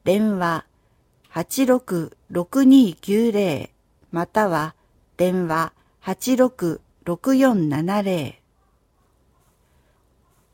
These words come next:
毒キノコに要注意。秋になると、毒キノコを食用のキノコと誤って食べて食中毒になる事例が多くなります。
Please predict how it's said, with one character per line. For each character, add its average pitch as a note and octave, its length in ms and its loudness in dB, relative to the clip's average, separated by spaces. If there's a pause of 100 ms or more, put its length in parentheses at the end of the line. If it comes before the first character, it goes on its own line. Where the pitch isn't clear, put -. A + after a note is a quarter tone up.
(320)
毒 C4+ 340 0
キ D4 160 2
ノ C4 160 4
コ F#3 180 -4
に D3+ 220 0
要 G#3 260 0
注 G#3 480 0
意。 C3+ 300 -4 (1080)
秋 C4 300 0
に G3 160 0
な G#3 140 0
る F3+ 120 -4
と、 - 340 -4 (320)
毒 B3 280 -2
キ C4 160 2
ノ B3 140 4
コ E3 340 0
を E3+ 140 -10
食 B3+ 420 -2
用 C#4+ 260 4
の C4+ 160 6
キ C4 140 2
ノ B3+ 120 6
コ F#3+ 120 -4
と D#3 200 -4
誤 A3+ 360 2
っ B3 80 -4
て - 200 -6
食 G3 140 -2
べ F3 120 -4
て - 340 -8 (100)
食 G3+ 340 -6
中 D4 300 0
毒 A3+ 300 -2
に F3 120 0
な F#3+ 140 0
る F#3 140 -4
事 D#3+ 180 -6
例 G#3+ 220 0
が G3 240 -2
多 C4+ 160 2
く A3 160 -2
な E3 140 2
り D#3+ 140 -6
ま C#3+ 200 -4
す。 - 260 -14